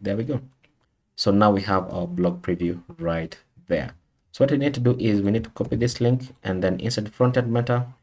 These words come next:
we're going to go into the challenge hub, and then we're going to say, "Where's the submit?" So submit solution. And then the live site U R L is what we've just copied, and then the repository U R L is this one. So, and then we're going to say mobile,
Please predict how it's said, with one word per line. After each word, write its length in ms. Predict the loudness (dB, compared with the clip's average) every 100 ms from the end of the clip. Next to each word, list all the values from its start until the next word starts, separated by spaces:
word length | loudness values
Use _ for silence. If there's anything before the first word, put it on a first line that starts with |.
| _ _ -6
we're 100 | 0
going 140 | 2
to 80 | 2
go 260 | 2 2 2
into 300 | 0 -2 -2
the 120 | -4
challenge 420 | -4 0 0 0
hub, 220 | -2 -4 -6 _ _ _ _
and 180 | -2 2
then 100 | 2
we're 100 | 2
going 200 | 0 0
to 60 | -2
say, 260 | -2 0
"Where's 160 | 0 -2
the 100 | -4
submit?" 360 | -4 -4 -4
So 320 | -8 -10 -6 -2
submit 480 | -2 -2 -2 -4
solution. 480 | -4 -4 -4 -2 -4 -6 _ _ _ _ _ _ _ -4
And 220 | 0 2
then 340 | 2 2 0 -2
the 200 | -2 0
live 340 | 4 4 4
site 260 | 2 -2 0
U 80 |
R 120 | 2 2
L 180 | 0
is 140 | -2 -2
what 140 | -2
we've 80 | -2
just 200 | -2 -4
copied, 360 | -4 -2 -2 -4
and 160 | -4 0
then 160 | 2
the 100 | 2
repository 480 | 0 0 -2 0 0
U 100 | 0
R 100 | 0
L 140 | 0 -2
is 220 | -6 -4
this 200 | -4 -2
one. 240 | -4 -4 -10 _ _ _ _ _ _ _
So, 160 | -2
and 420 | 0 0 -2 0 2
then 100 | 2
we're 80 |
going 160 | 2 0
to 60 | 0
say 220 | 0 0
mobile, 720 | 0 0 0 0 -2 -2 -6